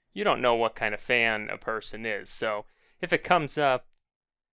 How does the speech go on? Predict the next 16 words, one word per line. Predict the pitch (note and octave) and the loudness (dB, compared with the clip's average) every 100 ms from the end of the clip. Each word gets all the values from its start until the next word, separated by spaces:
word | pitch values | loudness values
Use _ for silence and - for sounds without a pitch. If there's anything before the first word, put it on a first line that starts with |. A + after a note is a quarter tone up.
| _ _ | _ _
there | C#3 C#3 C#3 | -2 2 4
may | C3+ A#2+ | 4 2
be | A#2+ | 0
some | A2+ A#2+ A2+ | -4 -4 0
lighthearted | A2 A#2 G#2+ A2+ G#2 F#2+ | 2 2 2 -2 -2 -8
discussion | - - E3 D#3+ - G#2+ | -12 -2 0 0 -2 -4
about | G2+ G#2 G2 G2+ | -2 -2 0 -2
it, | G#2 - | -6 -8
and | B2 A2+ | -10 -8
the | |
realization | A2+ C3+ B2 A2+ B2+ B2+ - A2+ | -2 0 0 -2 0 0 -2 -6
that | G#2 - | -6 -6
this | C3 | -6
person's | - A2+ - A2 | -4 -4 -4 -6
actually, | A2+ A2+ A#2 - A2+ | 0 2 0 -4 -8
like, | G#2+ G#2 G#2 - | -6 -6 -6 -14